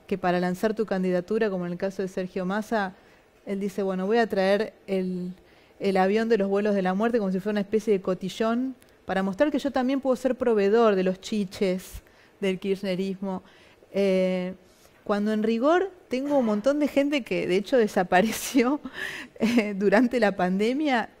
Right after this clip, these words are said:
que no pudieron ser despedidos o que, digamos, tuvieron, eh, como eh, horrorosos fines a manos de la policía que tampoco fueron investigados. Es como que si de pronto hubiera emergido otra figura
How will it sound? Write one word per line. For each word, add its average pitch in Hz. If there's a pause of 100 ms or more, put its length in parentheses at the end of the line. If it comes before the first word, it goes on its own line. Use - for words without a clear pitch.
(200)
que 196
no 240
pudieron 254
ser 233
despedidos 247 (220)
o 196
que, 185
digamos, 208
tuvieron, 208 (520)
eh, - (320)
como 180 (680)
eh, 180 (200)
horrorosos 208
fines 277
a 185
manos 240
de 202
la 180
policía 180
que 208
tampoco 208
fueron 214
investigados. 196
Es 247
como 294
que 240
si 233
de 226
pronto 311 (440)
hubiera 269
emergido 269
otra 254
figura 190